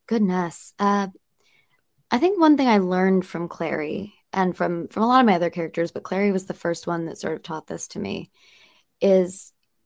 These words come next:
she always, she falls on her face a million times. She makes a million mistakes,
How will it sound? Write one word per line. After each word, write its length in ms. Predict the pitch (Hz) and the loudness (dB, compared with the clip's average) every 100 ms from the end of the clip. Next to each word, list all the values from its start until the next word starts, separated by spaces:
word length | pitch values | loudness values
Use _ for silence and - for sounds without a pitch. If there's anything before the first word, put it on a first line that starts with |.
| - - _ _ _ _ _ _ _ _ _ - | -20 -20 _ _ _ _ _ _ _ _ _ -8
she 320 | - - 240 | -4 -2 2
always, 500 | - 208 240 240 233 - | 4 6 8 6 4 -2
she 160 | - | -4
falls 260 | 247 269 254 | 0 2 4
on 80 | 226 | 2
her 80 | 196 | 2
face 280 | 185 175 | 0 -2
a 40 | 185 | -2
million 320 | 175 165 165 | -2 -4 -6
times. 380 | - - 190 - | -10 -12 -12 -8
She 140 | - | 0
makes 220 | 214 214 226 | 2 2 4
a 40 | |
million 400 | 220 214 214 196 | 4 6 4 4
mistakes, 220 | 180 - | -2 -12